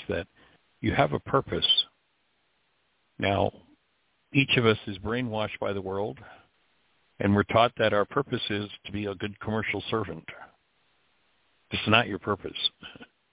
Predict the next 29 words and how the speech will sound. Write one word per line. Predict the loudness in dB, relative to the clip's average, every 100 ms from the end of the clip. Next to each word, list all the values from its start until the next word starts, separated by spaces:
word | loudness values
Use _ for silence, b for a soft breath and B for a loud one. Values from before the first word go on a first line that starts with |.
| _ _ _ 0
And | 4
uncovering | 4 6 4 4
your | 0
purpose | 0 0 0 -4 -6 -4
is | -6 -6
a |
really | -8 -4 -2 2 2 2 0 -2
important | -6 -6 0 0 0 -4 -8 _ _ _ _ _ _ _ _
piece | 2 2
of | 0
work | -8 -10 -12
to | -14
do. | -14 -16 -14
We | -6
actually | -6 -4 -6
do | -8 -8
a |
whole | -8 -6
workshop | -8 -2 -2 -2
called | -2 -4 -6 B B B B 2
Purpose, | 4 4 2 2
Personal | 0 2 0
Power, | 2 2 2
and | -2
Commitment. | -2 -2 -2 -8 -8 -20 -20 _ _ _ _ _ _ _ _ _ _ _ _ -20 -20 -20 B B B B _ _ _ _ _ _ _ _ _ _ _ _ _ -20 _ _ _ _ _ _ _ _
That | 0 2
you | -2
renew | -2 0 2 4 2
and | 2 0